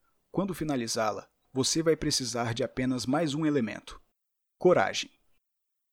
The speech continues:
Se você a trouxe ao mundo, o mundo precisa dela.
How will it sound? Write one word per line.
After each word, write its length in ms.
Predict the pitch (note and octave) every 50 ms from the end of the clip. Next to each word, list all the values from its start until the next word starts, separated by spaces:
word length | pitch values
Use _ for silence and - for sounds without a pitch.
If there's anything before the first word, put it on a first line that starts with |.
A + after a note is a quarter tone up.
| _ _ _ _ _
Se 120 | - -
você 280 | B2+ C3 C3+ - - F3+
a 80 | F#3 E3+
trouxe 340 | - - A#2+ A#2+ - -
ao 100 | D3+ E3
mundo, 380 | D3 B2+ B2+ C#3+ C#3+ C#3 C#3 - _ _ _ _ _ _ _
o 100 | D3+ C#3+
mundo 260 | C3+ C3 C#3+ D3 D3
precisa 440 | - - C3+ - - C#3+ B2+ C#3 C#3
dela. 320 | A#2+ G2 E2 - - -